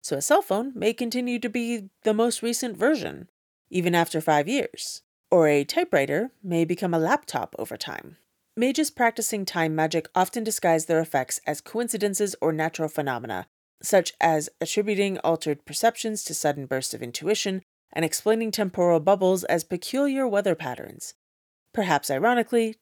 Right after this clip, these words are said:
timing is key to keeping time magic coincidental, as mages strive to make their manipulations align with the flow of the universe. You could, if you wanted, create some sort of time effect that combines perfect time,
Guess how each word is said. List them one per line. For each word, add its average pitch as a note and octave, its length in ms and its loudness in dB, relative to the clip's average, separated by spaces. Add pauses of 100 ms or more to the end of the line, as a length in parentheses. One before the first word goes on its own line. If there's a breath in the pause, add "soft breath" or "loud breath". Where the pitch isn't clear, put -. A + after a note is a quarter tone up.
(160)
timing G3+ 520 2
is D#3+ 240 -2
key E3 320 0
to D#3 140 -6
keeping D3 380 -4
time G#3+ 260 0
magic C#3+ 320 0
coincidental, C#3 800 -2
as E3 180 0
mages F3+ 320 2
strive D3 360 4
to - 100 -12
make C#3 160 -6
their C3+ 100 -4
manipulations C3 680 -6
align C3 320 -2
with C3+ 140 -8
the C3 60 -8
flow A#2+ 220 -6
of A2+ 120 -8
the - 80 -8
universe. E3+ 640 -4 (400)
You E3 100 -8
could, D3 460 -2 (100)
if - 180 -8
you C#3+ 120 -4
wanted, D#3+ 500 0 (260)
create D3+ 460 0
some D3+ 260 0
sort C#3+ 320 0
of C#3 380 -2
time G3 300 0
effect D#3 400 0 (100)
that D3 480 4
combines D#3+ 480 0
perfect - 480 -8
time, F3 600 -4